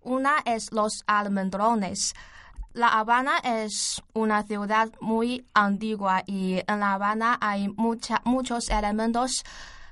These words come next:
clásicos y uno de los elementos distintivos es los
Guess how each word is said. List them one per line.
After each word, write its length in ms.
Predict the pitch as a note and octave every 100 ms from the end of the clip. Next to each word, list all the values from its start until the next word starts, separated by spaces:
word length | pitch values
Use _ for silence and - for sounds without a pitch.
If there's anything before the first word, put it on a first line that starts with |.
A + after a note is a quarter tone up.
| -
clásicos 680 | A#3+ F#3 D4 G#3 F#3 G3+ -
y 120 | G#3+
uno 260 | A3+ C4 C4+
de 100 | B3
los 240 | A3+ A#3
elementos 640 | G#3+ G#3 A3 A3+ A3+ A#3 -
distintivos 920 | G#3+ G#3 G#3 G#3 A#3 B3 C4 C#4+ - - - - -
es 260 | G#3 G3+
los 300 | G#3 G3 G3